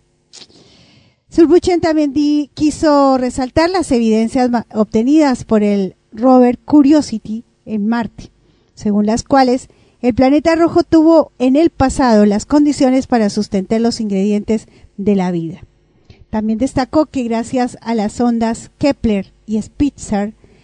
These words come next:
hemos descubierto más de tres mil cuatrocientos ex-, exoplanetas situados fuera de nuestro sistema solar,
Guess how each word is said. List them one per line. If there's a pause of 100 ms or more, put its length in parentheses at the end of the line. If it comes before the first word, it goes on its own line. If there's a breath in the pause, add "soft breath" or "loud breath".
(180 soft breath)
hemos
descubierto
más
de
tres
mil
cuatrocientos
ex-, (300)
exoplanetas (540 soft breath)
situados
fuera
de
nuestro
sistema
solar,